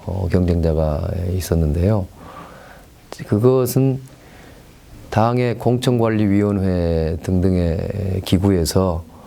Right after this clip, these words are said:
그건 자-, 자신들이 독립적으로, 어, 공정하게 처리한 일입니다.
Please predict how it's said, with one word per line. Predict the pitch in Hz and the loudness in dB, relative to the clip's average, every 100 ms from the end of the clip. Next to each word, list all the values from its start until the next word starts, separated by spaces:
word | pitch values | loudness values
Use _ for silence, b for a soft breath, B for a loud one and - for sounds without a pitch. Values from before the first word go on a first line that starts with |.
| B B B B - - | B B B B -20 -12
그건 | - 110 120 | -2 0 0
자-, | - - - - - | -6 -14 -20 -20 -6
자신들이 | 107 120 151 156 175 | -2 2 2 2 2
독립적으로, | 131 127 135 135 135 135 135 - | 2 0 0 0 0 0 -4 -8
어, | - 82 78 87 | -4 -2 -2 -4
공정하게 | 85 98 107 104 101 113 113 | -2 -2 0 0 0 -2 -2
처리한 | - 120 127 113 | -4 0 0 2
일입니다. | 87 101 110 76 76 85 | 0 2 2 2 0 0